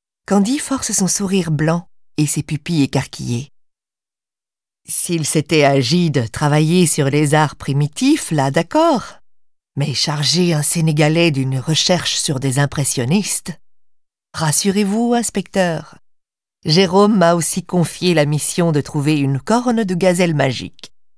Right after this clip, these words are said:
Serenac rit franchement tout en s'étirant le dos. « Vous êtes un malin, monsieur Candi. Les collègues nous ont prévenus. Mais là, on est pressé.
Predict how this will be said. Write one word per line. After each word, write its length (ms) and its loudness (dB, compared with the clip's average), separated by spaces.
Serenac 560 2
rit 220 -4
franchement 580 0
tout 280 -6
en 80 2
s'étirant 440 0
le 140 -2
dos. « 220 -6
Vous 180 2
êtes 220 2
un 100 4
malin, 440 2
monsieur 320 -4
Candi. 540 -6
Les 140 -2
collègues 360 2
nous 200 4
ont 60 2
prévenus. 460 0
Mais 220 4
là, 340 2
on 140 2
est 40 2
pressé. 460 0